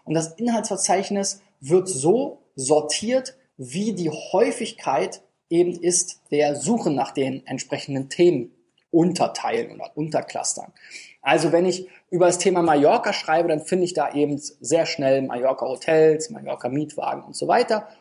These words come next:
Und dementsprechend ist das Thema eben auch sortiert und auch der Content aufbereitet und auch die Länge sozusagen oder die Detailtiefe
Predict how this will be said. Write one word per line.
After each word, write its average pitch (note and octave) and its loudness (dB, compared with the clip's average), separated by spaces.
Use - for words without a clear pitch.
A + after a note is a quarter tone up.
Und E3 -2
dementsprechend F3 -2
ist - -6
das D#3 -8
Thema C#3 -2
eben C3+ -4
auch - -4
sortiert D3+ 2
und D#3+ -6
auch C#3 -4
der C3+ -2
Content D3 -2
aufbereitet C3 0
und A2+ -20
auch C#3 0
die C3 -8
Länge E3 4
sozusagen C#3 0
oder A#2 0
die A#2+ -8
Detailtiefe C#3+ 0